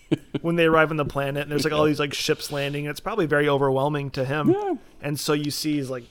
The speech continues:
Speaker 2: ears flapping, and he's just kinda looking around with those big eyes, those big Yiddle eyes.
Speaker 1: I know that you like this scene just because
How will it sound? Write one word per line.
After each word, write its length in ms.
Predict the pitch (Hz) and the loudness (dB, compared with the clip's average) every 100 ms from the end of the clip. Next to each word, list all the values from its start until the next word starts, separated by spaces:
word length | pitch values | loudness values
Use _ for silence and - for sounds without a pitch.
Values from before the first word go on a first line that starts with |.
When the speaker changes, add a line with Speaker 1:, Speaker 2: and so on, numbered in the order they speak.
| - | -4
Speaker 2:
ears 280 | 165 165 - | 0 0 -2
flapping, 540 | - 160 156 156 151 | 0 2 2 0 -2
and 80 | 147 | -4
he's 80 | 127 | -6
just 140 | - | -4
kinda 180 | 151 143 | -2 2
looking 260 | 147 160 | 0 0
around 240 | 143 139 139 | 0 0 0
with 80 | 139 | 2
those 140 | 131 | 0
big 220 | 123 139 | 2 2
eyes, 320 | 135 135 135 131 | 4 2 2 0
those 140 | 131 | -2
big 260 | 135 139 131 | 0 0 2
Yiddle 320 | 135 135 135 | 2 4 4
eyes. 340 | 135 135 - - - | 2 -2 -6 -8 2
Speaker 1:
I 120 | 135 | 8
know 200 | 160 170 | 10 10
that 120 | 131 | 8
you 180 | 135 147 | 8 8
like 260 | 127 120 - | 10 6 4
this 220 | 127 - | 2 2
scene 180 | 123 120 | 2 2
just 140 | 135 | 2
because 640 | 139 - 127 123 120 - | 2 4 4 4 2 -2